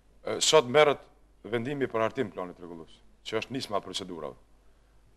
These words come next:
Pastaj e merr dikush prej kompanive që janë të kualifikuara për të hartuar atë plan dhe e bin kuvent para jush, edhe merret vendimi për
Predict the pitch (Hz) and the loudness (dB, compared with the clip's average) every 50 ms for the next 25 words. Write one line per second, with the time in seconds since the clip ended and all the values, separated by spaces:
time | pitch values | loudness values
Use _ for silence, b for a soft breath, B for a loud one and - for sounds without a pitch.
0 | _ _ _ _ _ - 113 113 - - 135 127 117 117 127 135 120 107 107 110 | _ _ _ _ _ -2 -2 0 4 4 6 6 6 4 2 0 -2 -2 -10 -10
1 | - 127 120 - - - - - - - 120 110 - 113 104 107 110 113 120 117 | -6 -6 -4 -4 -6 -8 -10 -18 -8 -8 -8 -6 -6 -10 -6 -6 -6 -6 -6 -6
2 | 101 101 98 - - 110 104 95 - 104 98 92 - - - 107 107 98 95 101 | -8 -8 -8 -4 -4 -6 -6 -6 -8 -10 -10 -10 -12 -4 -4 -4 -4 -4 -10 -16
3 | - 110 110 104 95 92 - - 92 - - 101 - 113 110 101 92 87 85 - | -12 -6 -4 -4 -4 -4 -6 -10 -16 -12 -12 -12 -10 -8 -8 -8 -8 -8 -10 -4
4 | - 127 139 135 - - _ - - - - _ _ - - - 101 110 117 113 | -2 -2 -2 -2 -6 -18 _ -20 -20 -20 -20 _ _ -18 -14 -8 -2 0 0 0
5 | 110 113 127 127 117 107 95 - 113 110 123 120 113 - - 113 107 104 104 117 | 0 -2 -4 -4 -4 -6 -8 -10 -4 -2 -2 -2 -2 -4 0 0 2 2 2 0
6 | 127 110 - - - - - _ - - - - - _ - - _ - _ - | -2 -4 -6 -10 -12 -20 -20 _ -20 -20 -20 -20 -20 _ -20 -20 _ -20 _ -20
7 | - - _ - - - - _ - 107 110 110 110 113 110 113 - - - 107 | -20 -20 _ -20 -20 -20 -18 _ -4 -2 -2 0 2 0 0 -2 -4 -10 -6 -2
8 | 120 120 117 107 101 107 110 117 113 107 104 95 - 104 101 | 0 0 0 -2 -4 -6 -6 -6 -6 -8 -10 -8 -6 -8 -8